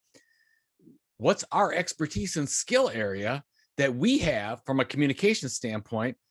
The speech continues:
that can differentiate us from everyone else?" 'Cause you gotta remember, and I'm a big fan of, people don't have to know Don, but Don Schultz, the father of integrated marketing,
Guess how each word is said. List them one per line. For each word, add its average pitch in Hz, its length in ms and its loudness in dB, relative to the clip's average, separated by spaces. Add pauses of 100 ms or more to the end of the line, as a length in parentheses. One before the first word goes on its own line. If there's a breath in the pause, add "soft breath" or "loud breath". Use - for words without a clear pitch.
(180)
that 151 140 2
can 147 120 -2
differentiate 147 640 2
us 117 180 0
from 113 100 -4
everyone 110 360 0
else?" - 340 -6 (200)
'Cause 135 120 2
you 135 80 0
gotta 160 180 4
remember, 135 420 4
and 113 140 2
I'm 127 140 0
a - 20 -4
big 131 240 -2
fan 127 380 0
of, 101 120 -10 (800 soft breath)
people 120 240 -4
don't 117 120 0
have 113 200 -4
to 113 80 -6
know 101 220 -2
Don, 92 300 -2
but 92 160 -8
Don 131 260 2
Schultz, 104 540 0 (420 soft breath)
the 92 60 -16
father 135 340 4
of 127 100 4
integrated 113 400 2
marketing, 92 460 -2